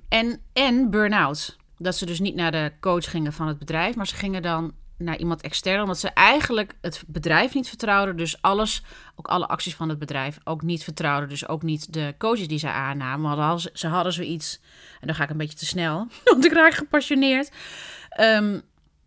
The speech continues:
de klanten die naar me toe kwamen, die hadden ze van, "Ja, ik word niet gezien en gehoord en het is niet veilig. Dus alle keuzes die ze me niet ma-, die ze maken, zijn niet veilig voor mij." Eén van de dingen die alle werkgevers eigenlijk echt gewoon meteen vanaf morgen moeten doen,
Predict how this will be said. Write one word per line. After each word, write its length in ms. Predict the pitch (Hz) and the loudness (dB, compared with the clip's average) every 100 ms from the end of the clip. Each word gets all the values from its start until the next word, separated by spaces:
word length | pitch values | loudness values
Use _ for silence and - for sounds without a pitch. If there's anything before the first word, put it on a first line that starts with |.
| _ _ _ _ _ _ _ - _ | _ _ _ _ _ _ _ -20 _
de 160 | 156 | -4
klanten 280 | 165 214 233 | 0 4 4
die 80 | 226 | 4
naar 120 | 208 | 0
me 80 | 190 | 0
toe 140 | - | -2
kwamen, 280 | 226 208 170 | 0 4 4
die 140 | 175 170 | 2 0
hadden 140 | 165 | 0
ze 60 | 165 | -2
van, 80 | |
"Ja, 80 | 190 | -2
ik 100 | 196 | -2
word 140 | 185 190 | -2 0
niet 220 | 208 214 | -2 0
gezien 440 | 190 190 185 180 | -2 -2 0 -2
en 140 | - 165 | -2 -4
gehoord 580 | 170 175 190 170 170 - | -2 0 2 2 0 -4
en 140 | 175 | -4
het 120 | 160 | -4
is 120 | 185 | -4
niet 180 | 180 165 | -2 -2
veilig. 480 | - 196 208 160 165 | 2 4 4 0 -2
Dus 140 | 165 | -4
alle 200 | - 180 | -2 -4
keuzes 280 | 165 190 185 | 0 -2 0
die 100 | 170 | -2
ze 120 | 170 | -2
me 80 | 165 | -2
niet 120 | 160 | 0
ma-, 160 | 151 147 | 0 -2
die 200 | 165 175 | -4 -4
ze 100 | 160 | -2
maken, 520 | 160 143 143 151 160 208 - - | -2 -2 -2 -4 -6 -8 -18 -8
zijn 220 | 202 196 | -2 0
niet 140 | 180 | 0
veilig 340 | - 165 165 - | 0 0 0 -8
voor 140 | 151 | -10
mij." 260 | 131 - - - - - _ _ _ | -10 -14 -18 -20 -20 -20 _ _ _
Eén 360 | 240 285 320 339 | 6 8 6 4
van 320 | - 247 233 | 2 4 4
de 160 | 208 160 | 0 0
dingen 440 | 147 131 110 135 - - - | 0 0 -8 -12 -18 -20 -8
die 280 | 185 190 - | -4 -4 0
alle 340 | - 240 302 269 | 6 8 8 6
werkgevers 840 | 220 214 - 190 180 165 151 - - | 2 0 -2 -2 -2 -4 -6 -8 -2
eigenlijk 580 | - 226 311 - 202 175 | 4 6 6 4 -2 -2
echt 260 | - 220 - | 2 2 2
gewoon 440 | - 185 175 165 | -2 2 2 2
meteen 380 | 175 170 226 202 | 0 2 2 2
vanaf 220 | 180 175 | 0 0
morgen 500 | 160 185 233 262 220 | 4 4 4 4 2
moeten 240 | 202 185 165 | 0 0 0
doen, 320 | 185 262 392 | 0 0 -2